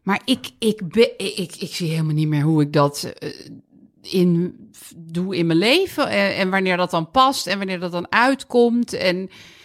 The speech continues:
de-, dat gaat dus de hele tijd zo van: "Oh, sorry, ik kan nu niet opnemen. Ik bel jou wel weer." En dan bel ik haar weer een week later. Nou, toen komt het bij haar natuurlijk weer niet uit. En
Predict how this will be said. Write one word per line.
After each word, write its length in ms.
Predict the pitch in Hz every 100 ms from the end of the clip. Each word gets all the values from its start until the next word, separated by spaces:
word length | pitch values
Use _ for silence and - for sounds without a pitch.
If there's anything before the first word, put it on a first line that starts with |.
| _
de-, 140 | 240
dat 220 | 226 233 -
gaat 200 | 247 220
dus 100 | 208
de 80 |
hele 140 | 226 233
tijd 160 | 233
zo 120 | 226 214
van: 160 | 220
"Oh, 100 | 262
sorry, 220 | - 247
ik 60 | 220
kan 140 | 233
nu 100 | 240 226
niet 160 | 220
opnemen. 520 | 226 208 160 156 156
Ik 140 | 214 196
bel 180 | 233 233
jou 260 | 220 233
wel 140 | 156 147
weer." 260 | 143 139
En 60 | 147
dan 100 | 151
bel 140 | 139
ik 120 | 143 143
haar 180 | 131
weer 140 | 156 160
een 60 | 151
week 200 | 151 151
later. 300 | 147 156 147
Nou, 120 | 107
toen 120 | -
komt 200 | 147 139
het 100 | -
bij 100 | 139
haar 140 | 135 156
natuurlijk 300 | 160 160 165
weer 80 | 165
niet 120 | -
uit. 320 | 147 170 165
En 160 | 170